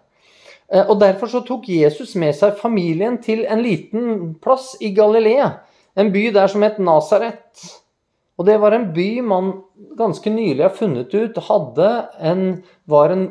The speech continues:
en romersk forlegningsby, altså med andre ord, det var en kontingent med romerske soldater som holdt til der.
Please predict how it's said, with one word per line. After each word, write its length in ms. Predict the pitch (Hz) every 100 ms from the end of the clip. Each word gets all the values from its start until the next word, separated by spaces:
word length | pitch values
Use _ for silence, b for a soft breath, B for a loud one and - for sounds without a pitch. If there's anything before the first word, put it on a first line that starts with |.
| -
en 120 | 185 185
romersk 480 | 160 135 139 180 -
forlegningsby, 1040 | - 196 151 - 120 151 160 - - 214 226
altså 200 | 170 175
med 160 | 180 175
andre 120 | 139
ord, 80 | 156
det 80 | 175
var 200 | 135 127
en 120 | 156
kontingent 720 | 175 170 196 165 147 185 196
med 120 | 196 170
romerske 460 | 123 143 151 175
soldater 580 | - 208 208 262 269 233
som 160 | 214 190
holdt 180 | 185 -
til 120 | 123
der. 180 | 127 110